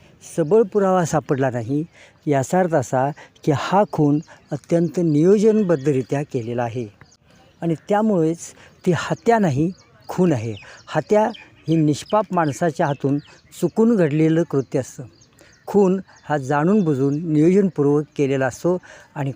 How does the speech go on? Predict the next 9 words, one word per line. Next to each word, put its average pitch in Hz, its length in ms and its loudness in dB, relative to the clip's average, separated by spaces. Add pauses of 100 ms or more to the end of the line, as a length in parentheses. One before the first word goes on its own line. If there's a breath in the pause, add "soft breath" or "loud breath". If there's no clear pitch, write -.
खून 226 240 2
करणारा 139 400 0
हा 135 140 -4
निष्पाप 151 500 -4
नसून 135 380 -4 (500 soft breath)
खुनी 190 320 2
असतो, 156 520 0 (640 soft breath)
गुन्हेगार 165 420 2
असतो. 127 360 -8